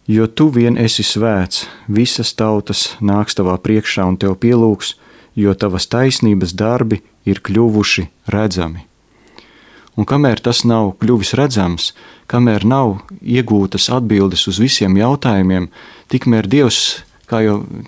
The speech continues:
tika minēts, ja viņš nevar pateikt, "Es esmu labs,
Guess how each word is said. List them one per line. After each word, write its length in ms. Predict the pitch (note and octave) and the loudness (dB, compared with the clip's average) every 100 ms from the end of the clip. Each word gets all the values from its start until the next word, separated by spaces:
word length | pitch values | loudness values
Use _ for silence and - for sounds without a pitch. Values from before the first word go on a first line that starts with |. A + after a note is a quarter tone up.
| _ | _
tika 180 | - G2 | -6 0
minēts, 440 | G#2 A#2+ A#2 G2+ - | 2 2 2 0 0
ja 60 | |
viņš 160 | A#2 - | -2 0
nevar 200 | D3 A#2 | -2 -2
pateikt, 400 | G#2 - G2+ - | -2 -2 -2 -2
"Es 180 | A2 - | -4 -2
esmu 300 | A#2 - G#2 | -2 -2 -2
labs, 500 | G#2 G#2+ - - | -2 -2 -4 -6